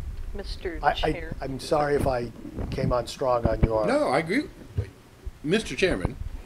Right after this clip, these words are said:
Speaker 2: Yes.
Speaker 3: I agree with you. I wrote it. I'll show you the letter that I wrote in
Speaker 2: I have no
Speaker 3: months
Speaker 2: doubt.
Speaker 3: ago
Speaker 2: I have
Speaker 3: to Congress, to the many congressmen and senators that I know. So I'm absolutely in agreement with you.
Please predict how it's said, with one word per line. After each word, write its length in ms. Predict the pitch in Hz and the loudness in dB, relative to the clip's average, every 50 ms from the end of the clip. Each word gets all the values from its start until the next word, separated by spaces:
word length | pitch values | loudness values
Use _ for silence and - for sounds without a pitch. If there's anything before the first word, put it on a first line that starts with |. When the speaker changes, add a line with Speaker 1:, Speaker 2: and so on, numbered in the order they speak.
| - - - - - | -10 -10 -10 -10 -10
Speaker 2:
Yes. 140 | 107 104 - - - - - - - | -4 -2 -2 -2 -2 -4 -4 0 4
Speaker 3:
I 120 | - 214 | 6 6
agree 280 | 208 151 139 185 254 269 | 6 6 6 6 6 8
with 200 | 226 185 151 117 | 8 8 6 6
you. 120 | 107 87 - - - - - - - - - 233 220 - - 320 285 | 2 -2 -2 -4 -8 -10 -12 -12 -10 -6 -6 -6 -4 4 4 4 8
I 220 | 294 - 160 160 160 | 10 10 10 10 10
wrote 320 | 147 - 170 196 214 208 | 8 10 10 10 12 10
it. 100 | 214 214 | 8 8
I'll 180 | - 135 156 147 | 8 8 8 8
show 280 | - - - 180 208 214 | 6 6 8 8 8 8
you 180 | 214 196 190 | 8 6 6
the 140 | 160 160 151 | 6 6 6
letter 340 | 151 185 208 185 160 143 135 | 8 8 8 8 8 8 8
that 160 | 131 143 139 | 6 6 6
I 140 | 139 143 147 | 6 6 8
wrote 420 | 143 135 156 160 156 160 - - - | 8 8 8 10 8 8 6 2 -2
in 400 | 151 131 127 131 131 135 143 131 - - - 302 - - - 277 - - | 0 2 2 2 2 2 0 -4 -2 0 0 0 2 2 0 0 0 0
Speaker 2:
I 100 | - - | 0 2
have 340 | 139 139 135 131 120 117 117 | 4 4 4 4 2 -2 -4
no 560 | 131 135 139 143 143 147 156 170 180 190 185 | -6 -6 -6 -6 -4 4 10 12 12 12 12
Speaker 3:
months 260 | 180 202 233 226 - - | 12 10 10 10 10 8
Speaker 2:
doubt. 60 | 180 | 8
Speaker 3:
ago 360 | 160 151 131 127 127 139 147 - - 127 | 10 10 8 8 6 4 2 0 0 2
Speaker 2:
I 20 | 104 | 2
have 140 | 113 131 | 2 4
Speaker 3:
to 100 | 123 160 127 | 4 4 10
Congress, 720 | - 180 185 196 190 156 135 131 135 131 - - - - - - - - - - - - - | 12 12 12 12 12 10 8 8 8 6 2 -4 -8 -10 -12 -18 -20 -20 -20 -20 -18 -4 2
to 260 | 147 139 139 135 135 | 4 4 6 4 4
the 140 | 131 135 131 | 4 2 2
many 220 | 147 156 175 175 | 4 2 2 0
congressmen 520 | 175 - 147 139 143 143 143 135 135 131 | 2 2 2 2 2 2 0 0 0 0
and 140 | 131 131 127 | 0 0 0
senators 460 | 135 139 131 131 131 127 127 127 127 | 0 0 0 0 2 2 2 2 4
that 100 | 127 123 | 2 2
I 120 | 127 123 127 | 2 2 2
know. 360 | 143 175 185 147 95 87 90 | 2 2 2 2 0 -2 -6
So 280 | - - 151 135 120 - - - - - - - - | -4 0 2 2 2 0 -4 -12 -18 -18 -20 -18 -6
I'm 200 | - 131 131 139 - 151 | 0 2 2 2 2 2
absolutely 640 | 160 185 190 - - 180 160 165 170 156 156 151 147 | 2 2 2 2 0 0 2 2 0 0 0 0 2
in 80 | 143 | 0
agreement 420 | 139 143 165 175 160 147 131 123 - | 0 0 0 0 0 0 -2 -2 -4
with 100 | - - | -8 -10
you. 140 | 80 76 | -10 -6